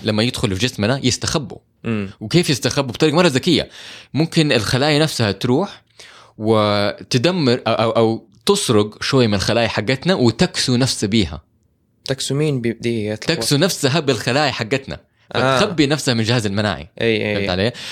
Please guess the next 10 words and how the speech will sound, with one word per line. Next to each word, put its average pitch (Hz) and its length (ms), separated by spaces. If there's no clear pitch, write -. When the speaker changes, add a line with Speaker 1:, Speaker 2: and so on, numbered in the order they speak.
Speaker 1:
فعندهم 196 460
حركات 147 400
مرة 143 120
ذكية 104 320
كده. 87 220
فالطريقة 131 800
اللي 147 120
إحنا 143 160
نحاول 131 560
نحاربها 110 600